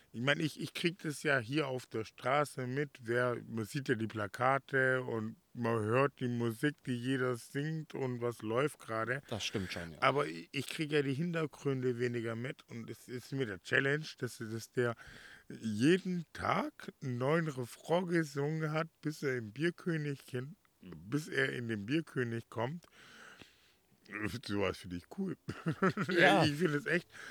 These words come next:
Speaker 1: ich meine, das zeigt ja, dass, dass, ähm, der Wille bringt einen voran, hat er auch in seinem Interview gesagt. Wenn du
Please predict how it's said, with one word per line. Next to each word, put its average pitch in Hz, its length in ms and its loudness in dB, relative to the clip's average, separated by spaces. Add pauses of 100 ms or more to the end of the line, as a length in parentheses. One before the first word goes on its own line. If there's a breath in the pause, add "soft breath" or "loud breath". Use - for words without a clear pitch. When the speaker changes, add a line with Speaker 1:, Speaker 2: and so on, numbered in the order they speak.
(340 loud breath)
Speaker 1:
ich 170 100 -2
meine, 196 220 4 (880 soft breath)
das - 260 0
zeigt 175 440 2
ja, 110 280 2
dass, 117 240 -6
dass, 123 320 0
ähm, 117 420 2 (440)
der 113 220 4
Wille 104 260 2
bringt - 420 -10
einen 107 240 -4
voran, 147 600 -2
hat 131 160 0
er 123 260 2
auch 123 180 0
in 139 80 -2
seinem 127 220 -2
Interview 123 440 0
gesagt. 165 520 0 (420 loud breath)
Wenn 143 240 6
du 151 240 6